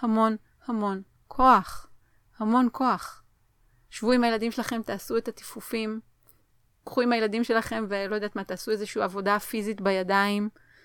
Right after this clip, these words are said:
אוקיי? אנשים שיקרים לכם עם עצמכם, בסדר?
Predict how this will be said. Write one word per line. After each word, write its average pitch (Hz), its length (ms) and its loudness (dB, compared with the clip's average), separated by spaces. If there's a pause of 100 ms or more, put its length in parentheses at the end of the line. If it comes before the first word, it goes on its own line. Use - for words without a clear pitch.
(160)
אוקיי? 202 220 -2
אנשים 202 280 -6
שיקרים 208 480 -4
לכם 208 320 -4
עם 190 120 -4
עצמכם, 220 680 -4 (560)
בסדר? - 280 -6